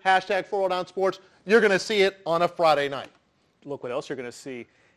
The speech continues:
Speaker 2: If you happen to be that close to the competition, <laughs> which, uh, for most of you, you probably won't, but just in case, if you are,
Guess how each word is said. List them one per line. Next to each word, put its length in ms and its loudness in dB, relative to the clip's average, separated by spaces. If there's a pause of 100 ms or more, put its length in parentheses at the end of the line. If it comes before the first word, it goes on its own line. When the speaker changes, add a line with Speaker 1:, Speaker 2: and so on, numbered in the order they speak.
(220)
Speaker 2:
If 360 -4
you 100 -4
happen 240 -2
to 40 -4
be 140 -4
that 420 -2
close 560 -2
to 100 -6
the 80 -4
competition, 840 0
<laughs> 0 -
which, 420 -8
uh, 340 -10
for 180 -10
most 280 -8
of 80 -10
you, 140 -12
you 140 -10
probably 540 -4
won't, 360 -4
but 240 2
just 400 -4
in 240 -8
case, 400 -6
if 100 0
you 180 -2
are, 200 -2